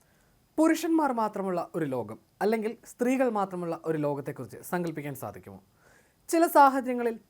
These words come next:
തമാശ രൂപേണ സ്ത്രീകളും പുരുഷന്മാരും തർക്കിക്കാനായി എടുത്തിരുന്ന ഒരു വിഷയമാണിത്. അതിനെ സംബന്ധിച്ച് പല വാദങ്ങളും മുന്നോട്ട് വെച്ച് അത്തരം തർക്കങ്ങളിൽ ജയിക്കുന്നത് ഒരുപക്ഷെ പുരുഷന്മാരായിരിക്കും. എന്നാൽ അത്തരമൊരു കാര്യം യാഥാർത്ഥ്യമായാൽ എങ്ങനെയായിരിക്കും കാര്യങ്ങൾ?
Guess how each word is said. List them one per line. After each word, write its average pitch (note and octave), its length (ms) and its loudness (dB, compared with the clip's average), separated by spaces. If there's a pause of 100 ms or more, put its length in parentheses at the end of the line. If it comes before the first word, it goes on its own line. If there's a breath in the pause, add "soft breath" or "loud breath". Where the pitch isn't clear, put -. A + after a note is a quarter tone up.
തമാശ A3 280 2 (120)
രൂപേണ G3 340 0
സ്ത്രീകളും F#3+ 480 -2
പുരുഷന്മാരും E3 500 -4 (120)
തർക്കിക്കാനായി G#3+ 560 0
എടുത്തിരുന്ന E3 340 -8 (100)
ഒരു F#3+ 160 4
വിഷയമാണിത്. A2 480 -6 (640 soft breath)
അതിനെ E4 260 6
സംബന്ധിച്ച് D4 380 0 (140)
പല A#3+ 240 8
വാദങ്ങളും A3 400 4
മുന്നോട്ട് F#3+ 320 -2
വെച്ച് E3 180 -6 (160)
അത്തരം A#3+ 280 -2
തർക്കങ്ങളിൽ G3+ 500 0
ജയിക്കുന്നത് E3+ 480 -4
ഒരുപക്ഷെ A3 420 -2
പുരുഷന്മാരായിരിക്കും. C#3 720 -6 (760 soft breath)
എന്നാൽ F4 240 8
അത്തരമൊരു D4 400 0 (100)
കാര്യം A3 280 2 (160)
യാഥാർത്ഥ്യമായാൽ G3 720 2
എങ്ങനെയായിരിക്കും D3 560 -4
കാര്യങ്ങൾ? B2 300 -6